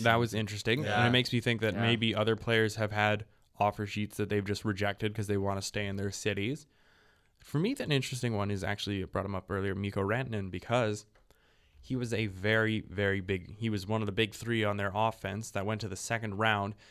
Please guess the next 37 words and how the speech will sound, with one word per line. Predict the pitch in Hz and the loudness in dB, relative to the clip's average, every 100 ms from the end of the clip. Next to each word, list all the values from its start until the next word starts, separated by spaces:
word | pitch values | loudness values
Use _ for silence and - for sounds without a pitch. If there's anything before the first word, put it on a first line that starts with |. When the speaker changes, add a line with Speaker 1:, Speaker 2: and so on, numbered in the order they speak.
| - | -10
Speaker 1:
There's | 104 - | -6 -2
all | - 120 | 2 4
this | 117 - | 2 0
hype | - 120 120 | 0 0 0
around | 113 101 | -2 -2
the | 98 | -2
Avalanche, | 98 110 107 101 95 92 | 0 2 2 0 -2 -4
all | 110 107 | -2 0
this | 104 - | -2 -6
positive, | - - 117 113 110 104 98 - - _ - | -10 -2 2 2 0 -4 -4 -10 -20 _ -2
like, | 110 | 0
everything's | 110 107 107 101 | 2 0 -2 -4
feeling | - 117 107 | -2 0 0
good. | 104 113 | 2 2
It | 107 | 2
feels | - 117 | 0 0
like | 104 107 | 0 -4
this | 110 | -4
is | 110 | -4
the | |
time | 110 110 104 | -2 -2 -2
for | |
the | 104 104 | -2 0
Avalanche | 104 107 101 | 0 -2 -4
to | 107 | -2
really | 107 107 - - - | -2 -2 -6 -18 -12
cement | - 117 113 | -4 -2 -2
themselves | 110 - 113 107 | -4 -2 -2 -2
as | 101 | -4
the | 98 | -6
top | 107 117 113 - | -4 0 -2 -2
team | 120 110 | -4 -2
in | 104 | -4
this | 98 - - - | -6 -10 -16 -14
brutal | 104 107 127 117 110 | -6 2 2 2 0
Central | - 120 117 | -2 -2 0
Division. | 107 120 143 123 110 | 2 2 4 2 0